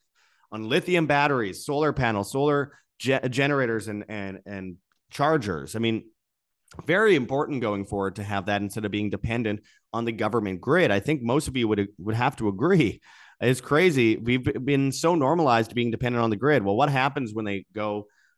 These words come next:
for the throat of the energy grid? They're calling for banning oil in the United States. Look, they are purposely collapsing the energy grid. What we saw in Europe and the U K is coming to a place near you soon in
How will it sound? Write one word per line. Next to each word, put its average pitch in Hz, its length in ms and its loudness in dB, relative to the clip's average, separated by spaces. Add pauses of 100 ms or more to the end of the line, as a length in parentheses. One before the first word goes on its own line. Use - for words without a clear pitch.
(240)
for - 240 -8
the 98 100 -2
throat 101 560 0 (200)
of 90 520 -2
the 90 480 -6 (240)
energy 104 380 -4
grid? 78 380 -8
They're 95 160 -6 (200)
calling 151 280 -2
for 147 80 -6
banning 120 560 -2
oil 131 320 2
in 95 60 -2
the 85 80 -6
United 69 340 -12
States. - 380 -16 (380)
Look, 139 380 -4
they 127 160 -4
are 110 160 -6
purposely 117 480 -4
collapsing 110 520 0
the 98 100 -4
energy 92 280 -10
grid. 92 220 -10
What 95 120 -8
we 92 100 -8
saw 127 340 0
in 143 100 2
Europe 101 300 0
and 95 80 -8
the 92 60 -4
U 113 100 -4
K 98 240 0
is 92 160 -6
coming 120 360 -8
to 120 120 -6
a 107 40 -4
place 107 300 -4
near 135 120 -4
you 139 140 -2
soon 98 400 -4
in 87 320 -10